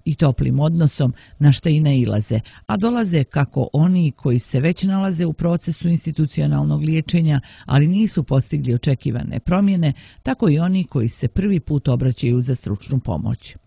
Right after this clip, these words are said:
Ljudi dolaze zbog, kako navodi otac Petar, raznih muka, najčešće da potraže savjet zbog poremećenih porodičnih odnosa, psihičkih kriza, depresije, krize identiteta i tinejdžerskog doba,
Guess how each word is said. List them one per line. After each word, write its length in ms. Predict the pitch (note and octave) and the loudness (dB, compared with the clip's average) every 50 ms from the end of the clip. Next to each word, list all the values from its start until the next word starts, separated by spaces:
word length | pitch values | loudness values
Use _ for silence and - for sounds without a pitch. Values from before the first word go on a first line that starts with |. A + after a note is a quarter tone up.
| _ - - - - - _ | _ -20 -20 -20 -20 -16 _
Ljudi 260 | - F3 F#3 D#3+ F3 D#3+ | -2 0 2 2 2 2
dolaze 520 | D3 C#3+ C#3 C#3+ D3+ D#3+ D3 D#3 D#3+ D3+ | 2 2 2 2 2 0 2 2 0 0
zbog, 400 | C#3 C3+ B2+ C3+ C3 A#2+ - - | 0 0 0 0 0 -2 -4 -6
kako 260 | - - B2 - C#3 C3 | -4 -4 -2 0 0 2
navodi 340 | C3+ C3+ C#3 C#3+ C3+ B2+ | 2 2 2 2 2 0
otac 280 | A#2+ - - A#2 - - | 0 0 -2 -6 -6 -2
Petar, 320 | - D#3 D3 - D3+ C#3+ | -2 -2 0 0 -2 -2
raznih 540 | C#3+ D3+ D#3 D3+ D3 C3+ C#3 D3 C#3 - - | 0 0 0 0 0 0 0 0 0 0 2
muka, 400 | F3+ E3+ D3 A#2 - - G#2+ G2 - - - - - - _ | 0 0 0 0 -2 -2 -4 -4 -4 -6 -16 -20 -20 -12 _
najčešće 460 | - A3 A3+ G#3 - G3+ - - D3 | 0 2 2 2 2 -2 0 0 0
da 120 | C3+ C3 B2+ | 0 0 -2
potraže 580 | - D3+ D3+ - D3+ D#3+ D3 C3+ B2+ B2 A#2 | -2 -2 -4 -2 0 0 0 2 2 2 0
savjet 540 | - - - C#3 C3+ C#3 D3 D3+ D#3 C#3 - | 0 -2 -2 0 2 2 2 2 0 0 -2
zbog 300 | A#2+ - - A#2+ - - | -4 -2 -2 -4 -4 -2
poremećenih 720 | - C#3+ C#3 C#3 C#3+ C#3+ C#3+ C3+ - C#3 G#2+ A#2+ A#2 - | -2 0 2 2 2 2 0 0 0 -2 0 0 -4 -4
porodičnih 640 | - C3 C3 C3+ C3+ B2 A#2 - - A2+ A#2+ A2 - | -2 -2 0 0 0 -2 -4 -6 -4 -4 -4 -2 0
odnosa, 580 | D3+ D3+ D#3 D3+ D3+ D3 C#3 - - D3 B2+ A#2 - _ _ _ _ | 0 0 0 0 2 0 0 0 0 -2 -2 -2 -4 _ _ _ _
psihičkih 680 | - - A3 G#3 E3 E3 F3 - - - A#2+ A#2 - - | -10 -4 -2 -2 0 -2 -2 -4 -4 -6 -6 -8 -8 -6
kriza, 500 | - D#3 D3 C#3 C#3+ D3+ D3 C#3+ C3+ A#2 | -4 -2 0 0 0 0 0 0 -2 -2
depresije, 800 | A2+ A#2 D3 D#3 D3+ - D3+ D3+ C#3+ C3+ - - - C#3 B2 A#2+ - - - - - - | -2 0 -2 -2 0 0 2 2 2 2 0 0 0 0 0 0 -2 -8 -18 -20 -20 -16
krize 380 | - - G#3 G#3 G3+ E3 G3+ E3+ | -4 0 2 2 2 2 2 0
identiteta 800 | D3 - B2 A#2+ A#2 - B2+ - - C3+ C3+ C#3+ C#3+ - - D3 | 0 0 -2 -2 -2 -2 -4 -2 0 0 2 2 0 0 -2 -2
i 100 | C3+ A#2+ | -2 -2
tinejdžerskog 800 | - D3 C3 C3+ C3 C#3 C#3 C#3+ C3+ B2+ - - - G#2 A2+ - | -2 -2 0 0 0 0 0 0 -2 -2 -2 -4 -6 -6 -4 0
doba, 400 | D3 D3 D3 D3 C3+ C3 A#2+ | 0 2 2 2 2 0 -2